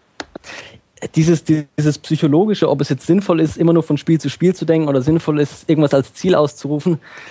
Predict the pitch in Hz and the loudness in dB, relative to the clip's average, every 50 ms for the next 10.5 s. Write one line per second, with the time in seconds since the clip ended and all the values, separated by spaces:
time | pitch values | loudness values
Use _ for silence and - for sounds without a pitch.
0 | - - - - - - - - - - - - - - - - - 139 - - | -20 -20 -20 -16 -14 -10 -8 -8 -8 -8 -10 -16 -18 -20 -14 -12 -12 -10 -6 -2
1 | - 147 160 151 139 156 147 - - - 131 139 151 165 170 165 143 139 135 123 | 0 0 0 2 0 -2 -4 -4 -8 -4 0 0 0 0 0 0 0 0 2 2
2 | 139 139 139 135 135 - 113 123 131 123 127 135 147 151 160 160 - 180 170 - | 2 0 0 -2 -2 -2 -4 -2 -2 -2 0 0 0 0 -2 -4 -10 -12 -8 -8
3 | 160 139 143 139 - 143 135 131 131 - 143 131 131 127 127 - 127 123 - - | -6 -6 -6 -4 -2 -2 -2 -2 -6 -8 -4 -2 0 0 0 -2 -4 -8 -4 -2
4 | 147 156 - 175 147 143 135 - 143 135 131 143 139 135 135 131 - 151 143 - | -2 -2 0 0 -2 -2 -2 0 -2 -2 -2 -2 -2 -2 -4 -2 -4 -8 -6 -2
5 | 151 147 131 123 139 139 143 - - - 151 127 147 165 160 - 156 - - - | -2 -2 0 2 0 0 0 -2 -2 -4 -2 2 2 0 2 0 -2 -2 -2 0
6 | 151 151 175 214 - - - - - 135 139 139 151 - - 165 160 147 175 151 | 2 2 2 2 -2 -8 -16 -14 -4 0 0 0 0 0 -6 -10 -4 -2 -2 -2
7 | 156 147 151 151 139 - 160 165 170 - - 147 139 135 135 127 127 151 170 180 | -2 -4 -4 -8 -6 -2 -2 -2 -2 0 -2 0 0 0 -2 0 0 0 0 0
8 | 170 - - 185 185 185 190 190 - - 151 139 123 - 143 123 - - 143 147 | -2 -4 0 2 2 4 2 0 0 0 0 0 0 0 -2 -2 0 -2 -4 -4
9 | - - 143 - - - 143 156 151 - 143 139 151 190 190 185 196 175 - 165 | -4 -10 -14 -10 -2 0 0 0 2 0 -2 0 2 0 2 2 0 -2 -2 -2
10 | 156 160 151 - 165 170 180 185 185 | -2 -2 -2 0 2 2 2 2 0